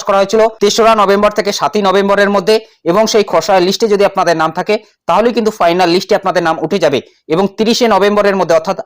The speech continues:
আর দু থেকে তিন দিনের মধ্যেই ফাইনাল লিস্ট প্রকাশ করা হবে। সেই লিস্টে যদি আপনাদের নাম থাকে, তাহলে প্রথম কিস্তি ষাট হাজার টাকা আপনাদের ব্যাংকের অ্যাকাউন্টে আসবে। এবং পিডাব্লিউ এর লিস্টে নাম থাকলেই যে আপনাদের ব্যাংকের অ্যাকাউন্টে টাকা আসবে, তেমনটা কিন্তু না।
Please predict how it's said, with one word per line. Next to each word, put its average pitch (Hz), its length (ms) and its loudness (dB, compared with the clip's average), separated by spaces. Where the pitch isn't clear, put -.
আর 165 60 2
দু 180 140 -2
থেকে 214 140 0
তিন 208 180 -4
দিনের 208 240 0
মধ্যেই 160 240 -2
ফাইনাল 196 460 0
লিস্ট 226 240 -2
প্রকাশ 190 280 -2
করা 175 160 2
হবে। 135 140 0
সেই 180 200 2
লিস্টে 185 280 0
যদি 202 160 2
আপনাদের 170 320 0
নাম 160 160 0
থাকে, 190 180 -2
তাহলে 190 200 2
প্রথম 220 280 -2
কিস্তি 208 300 -4
ষাট 165 160 0
হাজার 175 200 0
টাকা 170 160 -2
আপনাদের 175 300 0
ব্যাংকের 147 240 0
অ্যাকাউন্টে 143 380 0
আসবে। 117 200 -4
এবং 175 100 -2
পিডাব্লিউ 226 560 2
এর 214 120 2
লিস্টে - 240 -2
নাম 190 180 -2
থাকলেই 202 300 -2
যে 202 80 2
আপনাদের 190 280 -2
ব্যাংকের 170 240 0
অ্যাকাউন্টে 175 340 -2
টাকা 165 160 0
আসবে, 165 220 -2
তেমনটা 175 340 -2
কিন্তু 175 220 -8
না। 208 60 2